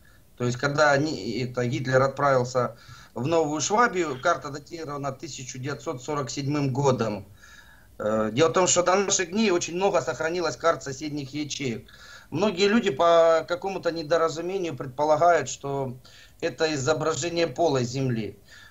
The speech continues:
Уверяю вас, это верх с-, э, вид сверху соседней соты. Земля посередине, статичное Солнце,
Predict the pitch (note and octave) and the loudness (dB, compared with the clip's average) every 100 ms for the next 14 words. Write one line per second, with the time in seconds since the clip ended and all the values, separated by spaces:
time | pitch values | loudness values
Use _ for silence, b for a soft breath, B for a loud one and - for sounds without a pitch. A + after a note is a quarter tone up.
0 | B D3+ E3+ F#3+ F3 D3 C3+ B2 E3 E3 | B 0 4 6 6 4 2 2 0 0
1 | F3 F#3 D3+ - - D3 D3 D3+ F3 C3 | 0 0 -4 -8 -8 -6 -6 -6 -6 -6
2 | - F#3+ G3 D#3 C3 C3+ E3 D#3 D#3 - | 0 2 2 -4 -8 -6 -4 -4 -6 -2
3 | B2 A2+ A2+ B2+ D#3 G3 F3 B2+ C#3 C#3+ | -4 -4 -6 -2 2 2 2 -2 -4 -6
4 | C#3+ C3 C3+ B2+ C3+ - C#3 C3+ F3+ F#3+ | -6 -6 -6 -6 -6 -4 -4 -2 -4 -2
5 | F3 D#3+ | 0 -2